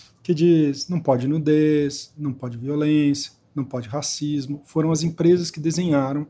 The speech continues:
aquelas regras. Elas desenharam isso pra, pro seu serviço ser equilibrado. Não são nem regras mu-, muito ruins, não. São regras bem razoáveis e, em geral, inclusive, elas são até o ponto de partida do debate.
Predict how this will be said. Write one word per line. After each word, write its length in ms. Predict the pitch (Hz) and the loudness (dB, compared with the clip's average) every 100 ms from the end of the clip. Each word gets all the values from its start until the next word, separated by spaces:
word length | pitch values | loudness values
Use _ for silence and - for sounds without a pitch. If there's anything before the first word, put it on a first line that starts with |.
| - | -4
aquelas 360 | - 147 165 | 0 2 2
regras. 560 | 143 127 113 117 - - | 2 0 -4 -10 -14 -12
Elas 200 | 127 123 | -8 -6
desenharam 680 | 123 123 156 139 151 175 170 | -4 -2 -2 0 0 0 0
isso 520 | 135 147 160 - 165 - | 0 0 0 -4 -8 -4
pra, 580 | 135 139 147 143 135 | -2 0 2 2 0
pro 160 | 127 151 | -4 -12
seu 140 | - | -12
serviço 1000 | 139 160 123 131 131 - 156 139 127 120 - _ _ _ | -10 -8 -6 -6 -6 -8 -8 -8 -8 -10 -12 _ _ _
ser 180 | - 143 | -8 -6
equilibrado. 720 | 131 151 143 131 123 113 110 _ - | -4 -4 -2 -2 -4 -6 -10 _ -10
Não 180 | 151 143 | -6 -6
são 220 | - 156 | -4 -2
nem 240 | 190 208 | 0 0
regras 560 | 160 160 165 160 151 - | 0 0 0 0 -4 -6
mu-, 180 | 151 165 _ - | -12 -12 _ -4
muito 220 | 156 160 | -2 -2
ruins, 340 | 180 175 165 | -2 0 0
não. 180 | 143 127 123 | -2 -4 -6
São 180 | - 127 | -8 -4
regras 320 | 139 139 131 | -4 -4 -6
bem 160 | 123 | -4
razoáveis 760 | 127 143 156 139 147 185 175 151 | -4 -2 2 2 4 2 2 0
e, 40 | |
em 120 | 156 | -2
geral, 480 | 160 143 139 180 196 | 0 0 0 -2 -2
inclusive, 380 | 165 160 143 160 | -4 -6 -6 -4
elas 140 | 180 165 | -2 -4
são 280 | - 175 156 | -4 -4 -4
até 200 | - 175 | -4 -4
o 100 | 190 | -4
ponto 260 | 175 175 | -6 -8
de 80 | 170 | -8
partida 640 | - 190 - 160 151 165 160 - _ _ - | -4 -6 -4 -4 -2 -2 -4 -16 _ _ 2
do 120 | 156 | 6
debate. 580 | 180 151 123 117 - | 6 6 0 -4 -12